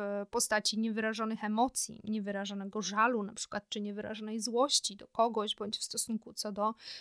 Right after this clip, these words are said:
mm, jakiejś sytuacji w naszym życiu. I te wszystkie rzeczy to też jest coś, co wywołuje w naszym organizmie stres. No i wiemy już, że ten stres wtedy po cichu atakuje nasz ukta-, e, nasz układ obronny, no i właśnie,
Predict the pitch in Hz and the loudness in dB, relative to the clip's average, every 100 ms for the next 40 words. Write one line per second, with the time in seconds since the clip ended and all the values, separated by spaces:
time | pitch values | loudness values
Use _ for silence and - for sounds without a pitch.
0 | 247 - 208 196 190 - 208 208 214 - | -16 -6 -4 -4 -6 -6 -6 -4 2 2
1 | 214 220 214 - 208 196 190 214 196 190 | 2 0 2 0 -4 -4 -2 0 0 -4
2 | - - - - - - 240 - _ - | -10 -14 -20 -16 -16 -12 -10 -10 _ -2
3 | 214 - 294 - 294 220 202 - 262 - | 2 2 2 0 0 0 -2 -2 -2 -4
4 | - 226 202 - 226 269 - - - _ | -6 -6 -6 2 6 6 6 0 -8 _
5 | - 226 220 - _ _ _ - 220 233 | -4 0 0 -2 _ _ _ -2 2 2
6 | 262 - 240 220 208 214 226 262 262 262 | 2 2 2 2 -2 0 2 4 4 2
7 | - 226 214 240 - 247 226 233 214 214 | -2 -6 2 2 2 -2 -4 -4 -2 -2
8 | 214 214 208 - - 208 196 - _ _ | -4 -4 0 0 2 2 2 -2 _ _
9 | _ - - _ _ _ - 330 415 - | _ -20 -20 _ _ _ 0 4 4 4
10 | 285 320 - 208 214 262 214 240 240 247 | -2 -2 -2 -2 0 2 2 2 -2 -2
11 | 262 - 208 247 - 214 247 262 247 262 | -2 0 2 0 0 0 0 2 0 0
12 | 240 - - 226 233 226 214 - 240 - | -4 -6 -4 -6 -4 -2 -2 -4 -6 -8
13 | - - 233 226 240 226 247 - 202 - | -8 -8 -6 -4 -2 -2 -2 -10 -10 -4
14 | 208 262 285 254 233 269 294 214 214 214 | 4 4 4 0 0 -4 -2 2 2 2
15 | - 226 | 0 0